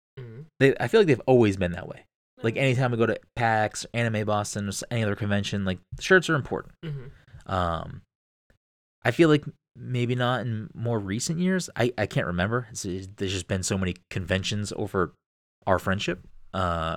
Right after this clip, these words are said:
Speaker 2: for, for me to really remember the last few years if this was a thing, but at least there was a point in time where, like, I feel like we were so on point with our shirt selections that we would, we weren't, like, f-,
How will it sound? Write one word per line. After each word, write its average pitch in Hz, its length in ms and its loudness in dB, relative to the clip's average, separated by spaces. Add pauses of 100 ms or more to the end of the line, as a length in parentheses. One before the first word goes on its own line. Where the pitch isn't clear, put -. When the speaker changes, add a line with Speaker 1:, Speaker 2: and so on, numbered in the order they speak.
Speaker 2:
for, 85 340 -4 (240)
for 85 220 -8 (340)
me 90 180 -2
to 82 100 -8 (160)
really 95 200 -2
remember 87 420 -2
the 82 100 -6
last 80 260 -4
few 98 140 -8
years 101 320 -4 (280)
if 87 260 -6
this 107 200 2
was 139 120 0
a 151 60 2
thing, 156 320 -2
but 101 220 0 (500)
at 120 140 4
least 170 340 2
there 147 120 6
was 127 160 6
a 104 40 4
point 101 260 -2
in 101 60 -6
time 107 300 2
where, 92 100 0
like, 87 360 0 (960)
I 110 60 -2
feel 170 180 8
like 151 100 8
we 127 120 6
were 117 120 6
so - 300 2
on 98 260 -4
point - 380 -4
with 120 140 -2
our 95 120 4
shirt - 260 -4
selections 139 560 -4 (200)
that 101 160 4
we 113 100 6
would, 107 180 2 (420)
we 131 100 10
weren't, 170 320 8
like, 139 280 2 (400)
f-, - 380 -20